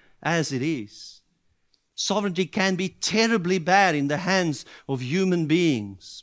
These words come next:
but it's not bad in the hands of God, who truly is sovereign,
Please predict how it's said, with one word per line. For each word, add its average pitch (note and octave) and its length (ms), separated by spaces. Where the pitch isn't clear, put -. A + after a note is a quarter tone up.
but C#3 160
it's C3 200
not D3+ 480
bad D3 340
in A2+ 140
the A2+ 80
hands B2+ 360
of G#2+ 140
God, C#3 320
who B2+ 80
truly D#3+ 460
is D3+ 320
sovereign, G2+ 420